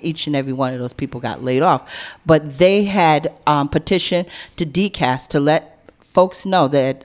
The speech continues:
um, the M T A was serious. They were gonna start laying people off.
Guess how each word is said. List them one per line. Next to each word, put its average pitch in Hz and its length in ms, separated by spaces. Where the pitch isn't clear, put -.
um, 135 720
the 147 180
M 170 80
T 170 220
A 156 60
was 139 200
serious. 135 400
They 175 100
were 156 80
gonna 135 140
start 131 280
laying 131 240
people 131 340
off. - 360